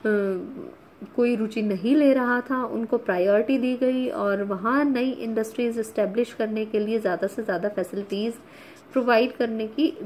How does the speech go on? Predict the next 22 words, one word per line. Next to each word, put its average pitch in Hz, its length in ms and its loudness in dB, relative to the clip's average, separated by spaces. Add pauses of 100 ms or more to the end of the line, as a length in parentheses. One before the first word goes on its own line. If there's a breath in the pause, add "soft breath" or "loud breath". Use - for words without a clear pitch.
कोशिश 214 440 2
इस 220 120 -4
policy 190 380 -4
के 214 120 -6
तहत 214 380 -4
की 208 120 0
गई। - 200 -4 (640 loud breath)
Technical 339 500 4
and 240 240 -2
managerial 208 720 2
personals, - 840 -10 (480 loud breath)
अब 269 280 2 (340)
जो 247 340 2
भी 330 220 8
आपके 262 320 0
public 247 400 -2
sector 277 380 2
या 262 140 2
private 202 420 0
sector 262 420 2 (460)
के, 262 100 4
अ, 208 680 0